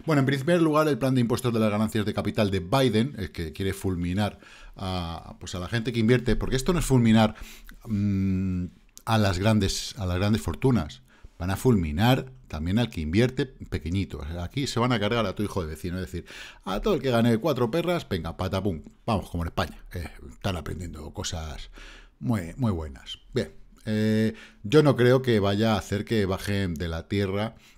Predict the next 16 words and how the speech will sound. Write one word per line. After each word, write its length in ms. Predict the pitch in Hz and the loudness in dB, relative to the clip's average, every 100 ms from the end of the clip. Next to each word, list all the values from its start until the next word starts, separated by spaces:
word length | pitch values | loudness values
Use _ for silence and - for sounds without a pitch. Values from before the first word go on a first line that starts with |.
| _ _ _ _ _ - - | _ _ _ _ _ -10 -2
a 60 | |
la 120 | 110 101 | 0 2
tierra 260 | 104 113 | 4 4
desde 180 | 113 101 | 4 4
la 100 | 87 | 4
luna, 340 | 110 113 90 | 6 6 4
pero 180 | - 98 | 0 0
sí 160 | - 113 | 0 0
que 80 | 123 | 0
es 100 | - | 4
cierto 400 | 123 113 131 131 - - - | 4 4 2 0 -6 -18 -4
que 160 | - | 4
antes 280 | 113 113 117 | 4 6 4
de 60 | 113 | 4
invertir 420 | 110 101 120 - - | 4 4 0 -2 -8
quizás 560 | - 92 - 123 104 | -8 -4 0 0 0